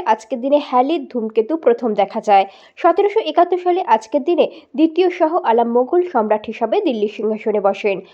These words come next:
আঠেরোশো আটচল্লিশ সালে আজকের দিনে নিউ হেভেন রেলপথ চালু হয়। উনিশশো ছাব্বিশ সালে আজকের দিনে সম্রাট হিরোহিতো জাপানের সিংহাসনে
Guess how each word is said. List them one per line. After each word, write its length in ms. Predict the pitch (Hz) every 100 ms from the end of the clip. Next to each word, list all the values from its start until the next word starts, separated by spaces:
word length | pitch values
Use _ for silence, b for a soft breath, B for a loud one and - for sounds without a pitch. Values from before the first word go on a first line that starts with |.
| b b
আঠেরোশো 380 | 240 262 381 381 -
আটচল্লিশ 460 | 254 - 285 285 294
সালে 160 | 302 -
আজকের 280 | 214 - 269
দিনে 220 | 320 302 - B B
নিউ 200 | 269 392 440
হেভেন 340 | 294 254 277
রেলপথ 360 | 254 214 208 330
চালু 280 | 339 214 214
হয়। 240 | 208 196 160 -
উনিশশো 240 | 330 339
ছাব্বিশ 420 | 415 349 330 381 392
সালে 200 | 392 381 381
আজকের 340 | 240 - 294
দিনে 180 | 285 302
সম্রাট 440 | 311 240 226 269 269 B B -
হিরোহিতো 560 | 320 370 370 381 370 370 381 B -
জাপানের 480 | 254 254 330 359
সিংহাসনে 480 | 370 262 233 220 277